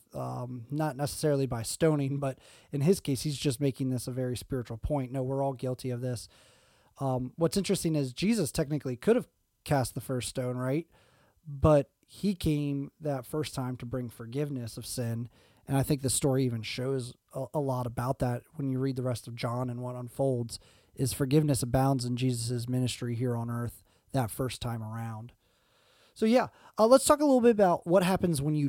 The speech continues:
don't forgive, because that forgiveness, we're supposed to do it as Christians. We're commanded to do it. We're supposed to have a forgiving attitude. But what happens when we don't? What happens to us mentally, emotionally, physically, when we choose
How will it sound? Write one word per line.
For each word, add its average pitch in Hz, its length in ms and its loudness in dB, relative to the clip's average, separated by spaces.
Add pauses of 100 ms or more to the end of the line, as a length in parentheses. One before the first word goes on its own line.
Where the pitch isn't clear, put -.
(140)
don't 147 280 4
forgive, 117 380 -8
because 139 220 0
that 196 160 4 (480)
forgiveness, 202 720 2
we're 151 240 0
supposed - 340 0
to 151 60 -8
do 151 160 4
it 143 80 4
as 135 160 2
Christians. 131 500 -2
We're 117 80 -4
commanded 131 460 -2
to - 80 -14
do 131 260 0
it. 127 100 -6
We're 131 60 -10
supposed 143 320 -2
to 123 80 -2
have 127 160 -2
a 120 80 -6
forgiving 127 480 -4
attitude. 123 560 -4 (760)
But 143 100 2
what 196 140 6
happens 214 380 2
when 151 200 2
we 123 140 -2 (140)
don't? 127 480 2
What 151 260 0
happens 160 500 0
to 143 180 -2
us 127 180 -4 (400)
mentally, 147 560 0
emotionally, 139 640 0
physically, 135 600 -2
when 131 200 -4
we 147 140 -2
choose 135 640 -2